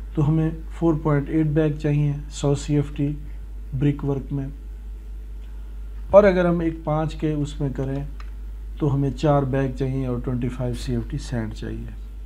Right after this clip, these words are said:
इसी तरह अगर हम क्वांटिटी को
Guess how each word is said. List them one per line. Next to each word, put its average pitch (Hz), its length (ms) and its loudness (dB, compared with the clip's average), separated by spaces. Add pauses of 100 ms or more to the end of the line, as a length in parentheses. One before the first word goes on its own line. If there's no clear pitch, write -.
(360)
इसी 254 240 -2
तरह 214 320 -2 (720)
अगर 202 200 4
हम 214 200 4
क्वांटिटी 202 560 0
को 165 180 2